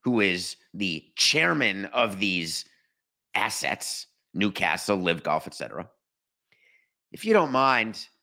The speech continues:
we need to get this intelligence chief to shut up.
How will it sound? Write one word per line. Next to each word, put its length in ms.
we 160
need 180
to 80
get 240
this 180
intelligence 640
chief 320
to 120
shut 680
up. 300